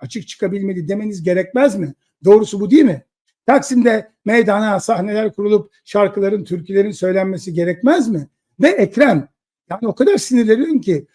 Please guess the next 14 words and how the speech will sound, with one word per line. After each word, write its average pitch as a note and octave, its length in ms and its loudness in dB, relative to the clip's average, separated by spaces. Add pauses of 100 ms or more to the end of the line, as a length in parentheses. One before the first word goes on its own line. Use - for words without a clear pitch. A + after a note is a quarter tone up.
(280)
canı B3+ 240 8
istediği C#4+ 440 4
zaman A#3+ 260 2
her D4 220 0
tarafa C4 240 0
sahne B3+ 400 0
kuruyor. G#3+ 360 -2 (240)
Ekrem, D4 360 4
Saraçhane'ye B3+ 680 2
dün C#4 180 6
bir - 100 -2
tane B3+ 220 2
sahne G#3 480 0
kuraydın. B3+ 540 0